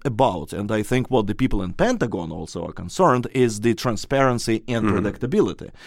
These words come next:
Speaker 1: because this is what we need to avoid an unintentional nuclear war. Thus, uh, we need to prolong the New START and use the five years, uh, between twenty twenty-five, uh, twenty twenty-one and twenty twenty-six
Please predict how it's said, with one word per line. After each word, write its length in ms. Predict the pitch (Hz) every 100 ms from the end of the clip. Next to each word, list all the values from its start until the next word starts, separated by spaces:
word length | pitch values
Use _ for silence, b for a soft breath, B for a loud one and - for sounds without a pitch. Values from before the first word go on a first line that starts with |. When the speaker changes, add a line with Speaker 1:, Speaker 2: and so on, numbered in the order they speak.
| B -
Speaker 1:
because 360 | 123 135 104
this 240 | 147 185 147
is 140 | 113
what 240 | 127 120 120
we 80 |
need 320 | 117 143 165 156
to 160 | 120
avoid 520 | 110 98 139 120 113 -
an 160 | 117 113
unintentional 800 | 131 131 123 - 110 98 120 110
nuclear 440 | 110 113 113 107 139
war. 300 | 190 - - b _ -
Thus, 460 | 139 190 - -
uh, 360 | - 147 147 139
we 160 | 123 139
need 220 | 147 170 - -
to 220 | 139 135 120
prolong 480 | 123 127 135 135
the 160 | 110 110
New 180 | 107 101
START 520 | - - 113 220 -
and 200 | 143 113
use 320 | 117 160 147
the 320 | 135 135 120
five 400 | 117 135 127 110
years, 640 | 98 143 135 104 104 - - - -
uh, 180 | 123 107
between 400 | 120 139 151 151
twenty 340 | 139 127 120
twenty-five, 800 | - 117 107 - 135 123 104 - 135
uh, 100 | 127
twenty 300 | 139 123 117
twenty-one 540 | 120 113 110 120 117
and 120 | 104
twenty 280 | - 117 110
twenty-six 840 | - 107 98 92 180 117 - -